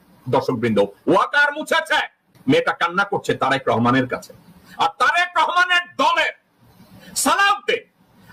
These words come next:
আমির খসরু মাহমুদ, গোরখোদ কাব্বাস, মির্জা ফাক, আব্দুল আউয়াল মিন্টু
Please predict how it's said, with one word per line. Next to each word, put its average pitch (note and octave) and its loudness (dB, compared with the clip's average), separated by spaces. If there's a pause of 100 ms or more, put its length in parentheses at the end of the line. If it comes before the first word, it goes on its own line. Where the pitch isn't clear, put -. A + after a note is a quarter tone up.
আমির G4 2
খসরু D4 -2
মাহমুদ, C#4 2 (720)
গোরখোদ F#4 0
কাব্বাস, D#4 0 (120)
মির্জা D#4 0
ফাক, - 0 (500)
আব্দুল A#3 2
আউয়াল A3 2
মিন্টু B3 -6